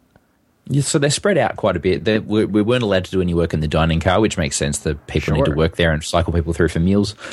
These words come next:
Speaker 1: Um, but we pretty much had free run of the rest of the train. Um,
Speaker 2: Okay.
Speaker 1: there are, so there,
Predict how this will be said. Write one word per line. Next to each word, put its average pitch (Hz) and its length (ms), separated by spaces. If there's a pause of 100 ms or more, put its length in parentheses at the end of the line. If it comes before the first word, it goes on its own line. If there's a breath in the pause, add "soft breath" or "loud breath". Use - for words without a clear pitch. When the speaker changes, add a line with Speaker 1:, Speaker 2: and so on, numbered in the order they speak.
(240 loud breath)
Speaker 1:
Um, 101 200
but 113 100
we 104 120
pretty 175 200
much 208 160
had 110 160
free 110 180
run 92 180
of 90 80
the 90 80
rest 87 220
of 87 80
the 85 80
train. 95 380 (160)
Um, 80 180
Speaker 2:
Okay. 80 120 (220)
Speaker 1:
there 92 200
are, 90 340
so - 140
there, 98 160